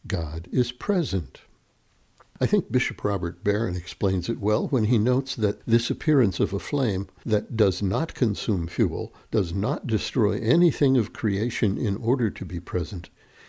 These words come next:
is a wonderful way for God to communicate his relationship to creation. It tells us God is not in competition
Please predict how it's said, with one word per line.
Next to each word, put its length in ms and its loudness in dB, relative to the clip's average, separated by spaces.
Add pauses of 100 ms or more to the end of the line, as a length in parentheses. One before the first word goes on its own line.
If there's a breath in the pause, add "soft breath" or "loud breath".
(200 loud breath)
is 180 2
a 80 0
wonderful 680 2
way 400 2
for 260 -6
God 400 -2
to 120 -2
communicate 880 2
his 300 -6
relationship 1000 -4
to 260 -2
creation. 800 -4 (480 loud breath)
It 140 -2
tells 300 -2
us 200 -2 (240 loud breath)
God 480 0
is 240 0
not 420 -2
in 280 2
competition 1080 -4